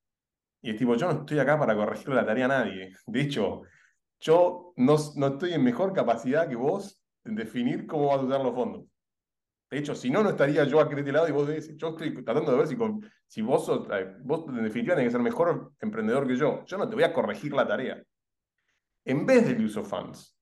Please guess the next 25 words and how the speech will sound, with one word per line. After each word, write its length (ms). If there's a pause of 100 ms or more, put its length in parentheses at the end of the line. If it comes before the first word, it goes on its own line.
(140)
decime 420
qué 100
es 100
lo 140
que 80
vos 220
me 80
prometés. 640 (180)
¿Dónde 280
vamos 260
a 60
estar 260
cuando 220
se 100
acabe 560 (320)
el 140
fondo? 400
La 80
fo-, 180
el 80
fondo 180
que 60
te, 60
te 160
doy. 260